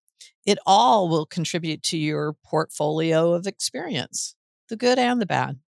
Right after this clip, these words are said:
So what's your plan? You need to have a plan. You need to have a specific focus, whatever this riding endeavor you're adventuring on.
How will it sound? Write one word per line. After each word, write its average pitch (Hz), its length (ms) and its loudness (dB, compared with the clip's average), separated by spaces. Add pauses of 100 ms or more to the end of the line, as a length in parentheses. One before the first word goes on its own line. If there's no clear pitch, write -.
(1400)
So - 160 -2
what's 302 280 2
your 277 80 -2
plan? 131 480 -2 (1300)
You 185 100 -2
need 233 260 2
to 185 40 0
have 175 240 0
a 135 80 -10
plan. 151 600 -6 (460)
You 156 180 -8
need 165 180 -4
to 175 80 -2
have 160 240 0
a 160 40 -2
specific 160 640 -4
focus, 233 920 -2
whatever 196 680 -2
this 185 220 -4
riding 190 340 2
endeavor 185 400 0
you're 175 500 -2
adventuring 185 560 -4
on. 180 440 -4